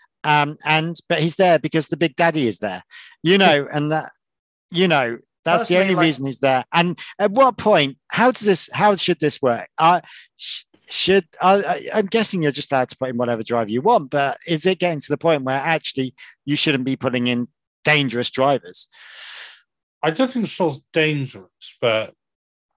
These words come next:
Speaker 3: he's
Speaker 1: Sorry, did you see him going into Gasly?
Speaker 3: Uh, well, well, to be fair, we've
Speaker 1: Hmm.
Speaker 3: seen a lot worse moves at Silverstone.
Speaker 1: Yeah.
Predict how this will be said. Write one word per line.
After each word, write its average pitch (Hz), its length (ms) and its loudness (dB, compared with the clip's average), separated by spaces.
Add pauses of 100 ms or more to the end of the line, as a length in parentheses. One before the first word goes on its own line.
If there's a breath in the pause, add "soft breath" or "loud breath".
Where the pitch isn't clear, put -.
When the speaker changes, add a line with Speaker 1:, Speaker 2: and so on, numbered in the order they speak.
(200)
Speaker 3:
he's - 540 -12 (100)
Speaker 1:
Sorry, 147 200 6
did 147 160 0
you 156 120 2
see 190 360 4
him 240 120 4
going 254 220 6
into 262 140 -2
Gasly? 254 460 0 (1120 loud breath)
Speaker 3:
Uh, 135 120 -8
well, 139 300 -4
well, 120 320 0
to - 140 -16
be 117 60 -6
fair, 107 220 -4
we've 104 120 -6
Speaker 1:
Hmm. 113 140 -10
Speaker 3:
seen 107 80 -8
a - 20 -4
lot 104 200 -6 (140)
worse 113 400 -4
moves 92 200 -12
at 98 80 -20
Silverstone. 101 640 -18 (160)
Speaker 1:
Yeah. 107 180 -8